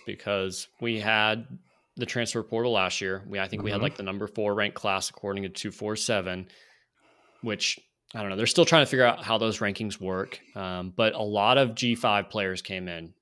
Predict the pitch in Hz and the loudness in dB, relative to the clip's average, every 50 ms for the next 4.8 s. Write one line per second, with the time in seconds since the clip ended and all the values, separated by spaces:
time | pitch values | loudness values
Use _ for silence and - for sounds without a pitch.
0 | _ - 101 92 90 90 - - 104 95 92 92 90 - 90 87 87 - - - | _ -14 -12 -12 -12 -10 -8 -6 -6 -4 -4 -4 -4 -4 -4 -6 -6 -8 -8 -10
1 | - - - - - 53 - - - 110 - - _ - - - - _ _ _ | -10 -10 -10 -10 -10 -10 -10 -10 -10 -12 -14 -16 _ -20 -20 -20 -20 _ _ _
2 | _ _ - 113 113 113 113 120 131 139 143 139 - - 143 139 135 131 147 151 | _ _ 0 2 2 4 4 6 6 6 6 4 2 4 4 4 6 8 8 8
3 | 151 175 160 156 147 143 143 135 - 147 - - 120 123 131 - 131 123 123 120 | 8 6 4 4 6 6 4 4 2 -2 -2 0 2 2 2 2 4 2 2 2
4 | 135 131 - 104 113 117 120 117 120 117 117 113 113 120 - | 2 -4 -6 -4 0 2 4 4 4 4 4 2 0 -2 -6